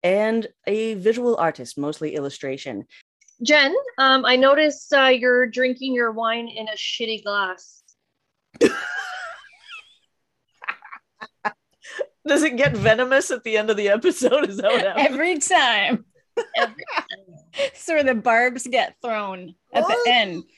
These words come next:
Speaker 3: Kate, do you think, and, like, I give up on this question, but just, like, interpret it any way <laughs> you need to.
Speaker 1: Cool.
Speaker 3: Do you feel like in order to be creative,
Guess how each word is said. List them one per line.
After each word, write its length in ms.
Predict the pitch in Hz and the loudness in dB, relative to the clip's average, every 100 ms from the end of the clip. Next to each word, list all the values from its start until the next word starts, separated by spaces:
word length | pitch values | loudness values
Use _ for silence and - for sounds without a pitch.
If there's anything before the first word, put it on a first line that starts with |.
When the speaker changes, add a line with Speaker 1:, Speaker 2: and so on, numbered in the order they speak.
| _ _ | _ _
Speaker 3:
Kate, 340 | - 294 269 233 | -2 0 0 0
do 40 | |
you 140 | 294 311 | -2 0
think, 380 | 240 220 220 - | 0 0 -2 -6
and, 180 | 226 226 | -4 -2
like, 320 | 214 214 - _ _ _ _ _ _ - | -4 -4 -12 _ _ _ _ _ _ -4
I 180 | 240 226 | -2 -2
give 200 | 196 156 | -6 -6
up 180 | 147 | -8
on 80 | 175 | -8
this 200 | 170 180 | -8 -6
question, 520 | 185 165 - 156 180 | -4 -4 -4 -8 -8
but 240 | 185 185 - | -4 -6 -4
just, 240 | 254 - | -8 -2
like, 240 | 208 - - - - - _ _ _ _ _ _ - | -2 -2 -10 -20 -18 -18 _ _ _ _ _ _ -8
interpret 500 | 226 233 220 214 185 | -6 -4 -6 -4 -4
it 140 | 170 | -2
any 200 | 196 190 | -4 -2
way 180 | 196 - | 0 0
<laughs> 40 | 320 | 2
you 160 | 269 | 2
need 420 | 349 247 302 226 | 4 4 4 2
to. 320 | - 226 - - - - - | -2 -4 -4 -6 -12 -18 -6
Speaker 1:
Cool. 240 | 277 208 - | 0 0 -2
Speaker 3:
Do 80 | |
you 80 | - - | -8 -2
feel 300 | 320 349 294 | 0 2 0
like 420 | 202 190 185 - _ _ | -2 -2 -6 -12 _ _
in 160 | 220 226 | -10 -8
order 280 | 214 226 226 | -6 -6 -8
to 140 | 226 214 | -10 -12
be 360 | 208 214 208 | -10 -8 -8
creative, 800 | - - 202 185 170 160 165 180 | -8 -2 0 0 0 -4 -8 -14